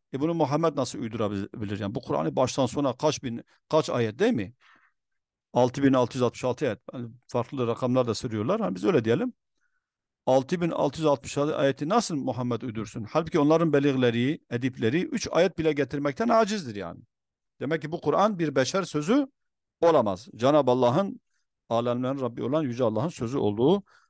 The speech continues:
ortaya çıktı. Sümme adraba anil inkari ila ispat. Sonra bundan da diyor,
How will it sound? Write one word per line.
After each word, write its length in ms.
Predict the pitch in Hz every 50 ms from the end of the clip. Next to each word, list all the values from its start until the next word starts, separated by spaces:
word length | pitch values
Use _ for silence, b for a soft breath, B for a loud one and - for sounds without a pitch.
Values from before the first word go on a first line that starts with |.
| b _ _
ortaya 380 | - 143 123 - - 120 151 170
çıktı. 560 | - - - - - 113 104 101 98 92 - - _ _ _ _ _ _ _ _ _ _ _ b b b b b b b _ _
Sümme 400 | - - - 233 247 233 226 226
adraba 540 | 220 - - 202 208 190 208 208 208 202 196
anil 200 | 196 196 208 202
inkari 400 | 196 190 170 - 208 233 233 220
ila 300 | - - 185 190 190 -
ispat. 360 | 185 160 - - 208 185 -
Sonra 280 | - 202 214 214 196 180
bundan 360 | 202 196 185 220 220 214 180
da 300 | 185 170 165 147 - - _ _ _ _ _ _ _ _ _ _ _ _ 131
diyor, 360 | 131 147 151 147 139 135